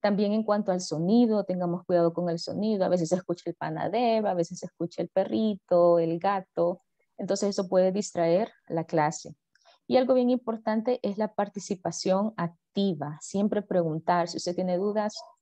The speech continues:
it doesn't matter, we are here to help, right? Ok, so,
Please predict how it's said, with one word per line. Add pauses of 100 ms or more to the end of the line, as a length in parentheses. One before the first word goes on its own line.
it
doesn't
matter,
we
are
here
to
help,
right? (840)
Ok,
so,